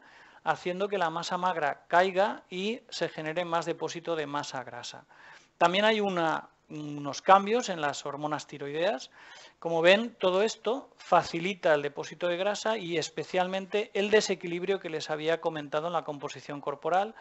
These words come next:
con un incremento de la masa grasa, especialmente visceral y ectópica, y un descenso claro de la masa magra. Al final, a nivel de lo que es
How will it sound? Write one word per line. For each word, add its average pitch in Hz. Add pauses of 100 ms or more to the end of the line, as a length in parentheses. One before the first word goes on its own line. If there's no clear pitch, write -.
(420)
con 180
un 208
incremento 196
de 143
la 139
masa 151
grasa, 202
especialmente 160
visceral 165
y -
ectópica, 185 (340)
y 175
un 196
descenso 185
claro 156
de 170
la 143
masa 139
magra. 127 (320)
Al 170
final, 190 (280)
a 165
nivel 160
de 180
lo 160
que 175
es -